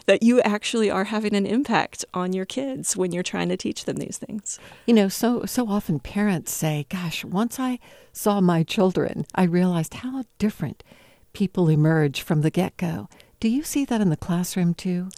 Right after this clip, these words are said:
Speaker 1: Oh, yes.
Speaker 2: Do you see in your students just how fundamentally different their personalities can be?
Speaker 1: Oh, yes, absolutely. People's traits just don't change a lot.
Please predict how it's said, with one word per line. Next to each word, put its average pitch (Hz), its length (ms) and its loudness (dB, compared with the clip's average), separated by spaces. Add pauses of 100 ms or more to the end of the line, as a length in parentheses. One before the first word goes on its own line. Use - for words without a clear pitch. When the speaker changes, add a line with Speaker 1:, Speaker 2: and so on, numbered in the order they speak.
Speaker 1:
Oh, 196 140 6
yes. - 460 -8
Speaker 2:
Do 202 120 -2
you 226 240 -2
see 220 400 -4
in 214 180 8
your 196 220 6
students - 480 0
just - 240 -8
how 214 120 -6
fundamentally 254 1120 0 (340)
different 214 380 0 (300)
their 170 100 4
personalities 170 720 4
can 175 300 2
be? 220 240 -2 (180)
Speaker 1:
Oh, 214 140 4
yes, - 480 -2
absolutely. 180 800 -2 (140)
People's 370 400 -4
traits - 420 -4
just - 260 -4
don't - 220 -2
change 226 420 0
a 226 80 2
lot. - 280 -2